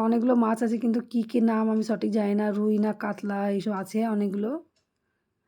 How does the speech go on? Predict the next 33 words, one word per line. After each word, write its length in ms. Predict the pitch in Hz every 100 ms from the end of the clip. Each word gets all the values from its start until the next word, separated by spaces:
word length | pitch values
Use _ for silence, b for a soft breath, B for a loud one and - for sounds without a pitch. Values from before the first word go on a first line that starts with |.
| b b
আর 120 | 214
আমি 200 | 208 208 220
হচ্ছি 200 | 233 233 220
নেহা, 280 | 208 208 233
নেহা 260 | 220 220 220
ফুড 220 | 226 202
শর্ট 240 | - 226 196
ব্লগ 220 | 202 226 202
ভিডিওতে 320 | 202 214 208
তোমাদের 340 | 214 202 208
স্বাগত 380 | 214 240 226 220 220
বন্ধুরা। 380 | 196 190 190 202 262 359 _ b b b b b _
পুরো 220 | - 226 254
ভিডিওটা 340 | 247 226 220 240
স্কিপ 260 | - 262 277
না 140 | 247 208
করে 200 | 202 220
দেখতে 260 | 196 202 226
থাকো, 180 | 220 214
খুব 160 | 233 233
ভালো 260 | 208 196 208
লাগবে 300 | 202 185 196
তোমাদের। 440 | 196 190 185 262 339 _ _ _ _ b b b b 202
আর 100 | 202
এই 100 | 214 214
মাছগুলোকে 520 | 208 208 196 220 240
ধুয়ে 340 | 196 202 214 233
কেটে 280 | 233 - 220
বেছে 220 | 208 247 233
পরিষ্কার 320 | 208 - 214
পরিচ্ছন্ন 420 | 214 208 226 208 208
হয়ে 180 | 208 202
আসছি। 360 | 202 190 -